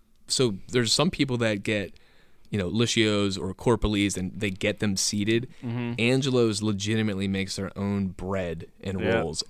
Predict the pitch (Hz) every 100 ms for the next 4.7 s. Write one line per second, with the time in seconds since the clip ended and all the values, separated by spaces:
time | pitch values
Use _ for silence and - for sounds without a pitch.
0 | - 95 98 98 95 95 95 87 82 62
1 | 58 107 107 107 101 95 87 104 95 101
2 | 98 98 101 104 98 - - - - 101
3 | 90 78 - - - 113 110 120 113 113
4 | 98 101 80 90 90 78